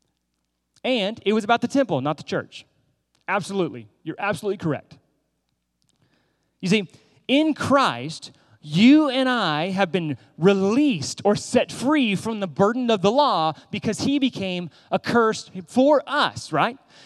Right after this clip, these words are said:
He became the cursed one who went to the tree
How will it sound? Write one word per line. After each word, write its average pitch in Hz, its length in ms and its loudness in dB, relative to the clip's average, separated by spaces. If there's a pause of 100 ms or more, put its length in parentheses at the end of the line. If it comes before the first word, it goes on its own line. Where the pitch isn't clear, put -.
(140)
He 254 540 2
became 226 340 0
the 208 100 2
cursed 269 440 4
one 147 220 2
who 180 120 4
went 262 240 4
to 240 80 -2
the 208 100 -4
tree 240 440 -2